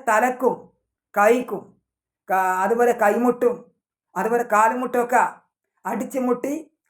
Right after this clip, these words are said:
നമുക്കറിയാം, കേബിളിൻ്റെ വയറ് ഊരിട്ട്, ഇതുപോലെ കേബിളിൻ്റെ വയറുകൊണ്ട്, കേബിളിൻ്റെ വയറ് ഇങ്ങനെ മടക്കിയിട്ട് അടിച്ചിട്ട്, ആ, കാലടക്കം വീങ്ങിക്കൊണ്ടിരിക്കുന്ന കേബിളിൻ്റെ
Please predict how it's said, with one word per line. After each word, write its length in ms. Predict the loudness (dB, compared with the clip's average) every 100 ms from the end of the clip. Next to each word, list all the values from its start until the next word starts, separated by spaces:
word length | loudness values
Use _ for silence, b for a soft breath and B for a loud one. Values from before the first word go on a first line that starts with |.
| _
നമുക്കറിയാം, 580 | -6 -2 -2 0 2 0 -2 B -4
കേബിളിൻ്റെ 640 | 0 2 0 -2 -2 0
വയറ് 360 | 2 4 4 2
ഊരിട്ട്, 340 | 2 2 2 -2 -2
ഇതുപോലെ 360 | -2 2 4 2 -4
കേബിളിൻ്റെ 600 | -2 2 4 2 2 2 4
വയറുകൊണ്ട്, 540 | 4 4 2 0 0 -2 -4 _ _ _ _ -4
കേബിളിൻ്റെ 600 | 0 2 2 0 0 2
വയറ് 340 | 2 4 4 4 0 -8
ഇങ്ങനെ 240 | -10 -4 -2
മടക്കിയിട്ട് 580 | 0 0 -2 -4 -4 -4 -4 -12 _ _ -6
അടിച്ചിട്ട്, 520 | -4 -4 -8 -6 -4 -6 -12 _ _ _ _
ആ, 100 | 0 2 2 2 0
കാലടക്കം 640 | 2 4 4 2 -2 -4 -6 -4
വീങ്ങിക്കൊണ്ടിരിക്കുന്ന 840 | -2 -2 -4 -2 -2 0 -4 -8 -18 b b -6
കേബിളിൻ്റെ 640 | -2 2 2 2 2 2